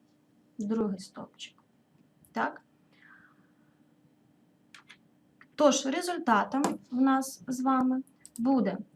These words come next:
результуюче відношення, яке буде містити лише атрибути А і С,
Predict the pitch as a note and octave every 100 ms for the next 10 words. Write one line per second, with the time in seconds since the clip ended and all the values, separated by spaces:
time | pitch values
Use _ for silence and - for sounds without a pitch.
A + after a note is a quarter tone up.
0 | - _ - A3+ A#3+ C4 C4 B3 G#3+ -
1 | G#3+ A3+ G3 F#3+ F#3 - C4 C#4 B3+ B3+
2 | D4 C4+ B3 B3+ B3+ - - C4+ B3+ -
3 | - - _ _ - _ _ G#3+ B3 -
4 | - A3+ - - G#3 A#3+ A#3+ A3+ B3 A3
5 | F#3 - - _ _ _ _ A#3+ B3 F#3
6 | - _ _ _ A3 - - F3+